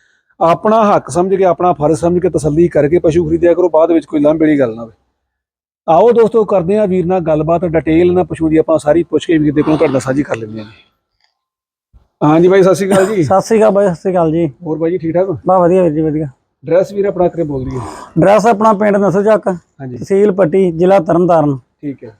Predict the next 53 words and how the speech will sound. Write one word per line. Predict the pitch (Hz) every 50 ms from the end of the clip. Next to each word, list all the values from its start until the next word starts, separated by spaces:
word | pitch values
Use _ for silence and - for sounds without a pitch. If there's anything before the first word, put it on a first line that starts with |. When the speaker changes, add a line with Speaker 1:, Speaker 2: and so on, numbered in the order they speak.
| _ - - 175 170 185
Speaker 2:
ਨਾਂ | 190 190 180 180 190
ਆਪਣਾ | 185 170 190 190 196
ਮਲਕੀਤ | 190 185 175 160 156 156 151 135
ਸਿੰਘ। | 175 190 180
Speaker 1:
ਹਾਂਜੀ। | 190 175 - _ _ - 131 123 117 113 101 _ _ _ _ _ -
Speaker 2:
ਫੋਨ | 185 185 185 190
ਨੰਬਰ | 190 190 185 190 196
ਹੈ | 190 185
ਇਕਾਨਵੇਂ | 185 - _ _ - 180 170 170 175 180 190 180
ਚਾਰ | 156 185 175 175
ਛਿਆਨਵੇਂ | 160 - 190 180 175 156 147 156 165 - 330 - _ _ _
ਤਿਹੱਤਰ | - 202 185 - - - 165 170
ਤਿੰਨ | 160 - - 175 165
ਸੌ | 147 - 170
ਇੱਕ। | 156 139 - - -
Speaker 1:
ਠੀਕ | 131 - _ _ - 156 143 117 -
ਹੈ | 117
ਜੀ। | 104 107 - _ _ _ _ _ _ _ _ _ _
ਅੱਛਾ | - 170 - 202 190
ਵੀਰ, | 190 202 196
ਜਿਹੜੀ | 170 190 196 196 190
ਅੱਜ | 170 160
ਆਪਾਂ | 180 180 180 180 180
ਗਾਂ | 160 151 151 147 156 156
ਸੇਲ | - - 151 143 147
ਕਰਨੀ | 147 - 143 135 147 156
ਆ, | 160 160
ਕਿੰਨਵਾਂ | - - 170 170 180 196 175
ਸੂਆ | 151 147 151
ਸੁਣੀ? | 135 123 123 120 117 113 98 - _ _ -
Speaker 2:
ਇਹ | 233 233
ਦੂਜੇ | 202 226 190 180 233 233
ਸੂਏ | 202 233 240 220
ਸੁਣੀ | 180 196 180 180
ਵੀਰ | 180 175 151
ਜੀ। | 143 156 135 - -
Speaker 1:
ਦੂਜਾ | 143 156 139 143 151 143
ਸੂਆ | - - 135 131
ਸੁਣੀ। | 120 123 127 131
ਕਿੰਨਾ | - 156 147 175
Speaker 2:
ਜਲਸੀ | 185 190 -
Speaker 1:
ਟਾਈਮ | - 220 233 190 165
ਅਜੇ | 156 147
ਖੜਦੀ | 139 135 123 123 - 123
ਹੈ? | 233 - 247 254
Speaker 2:
ਇਹ | 254
ਲੈ | 247 240 233
ਜੂ | 240 262 269 226
ਪੰਜ | - 240 220 208 -
ਛੇ | - 202
ਦਿਨ | 185 208 202
ਲੈ | 185 156
ਜੂ। | 143 151